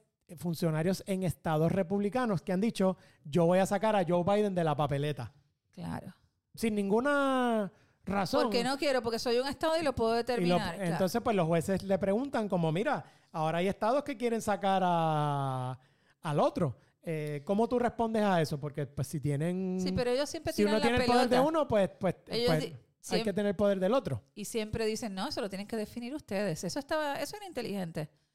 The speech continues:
Speaker 1: Sí,
Speaker 2: Te
Speaker 1: sí,
Speaker 2: decía.
Speaker 1: pero,
Speaker 2: <laughs>
Speaker 1: pero como que él sonaba un poco, sonaba
Speaker 2: Sí.
Speaker 1: un poco, pues, vacilando, porque, pues, la verdad es una pregunta, a mí me parece seria.
Speaker 2: Sí.
Speaker 1: O sea, y se-, eh,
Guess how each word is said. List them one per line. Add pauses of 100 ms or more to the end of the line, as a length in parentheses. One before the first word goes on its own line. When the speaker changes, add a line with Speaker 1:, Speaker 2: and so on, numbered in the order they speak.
(140)
Speaker 1:
Sí,
Speaker 2:
Te
Speaker 1:
sí,
Speaker 2:
decía. (100)
Speaker 1:
pero,
Speaker 2:
<laughs>
Speaker 1:
pero
como
que
él
sonaba
un
poco,
sonaba
Speaker 2:
Sí.
Speaker 1:
un
poco,
pues,
vacilando,
porque, (320)
pues,
la
verdad
es
una
pregunta, (380)
a
mí
me
parece
seria.
Speaker 2:
Sí.
Speaker 1:
O
sea,
y
se-,
eh,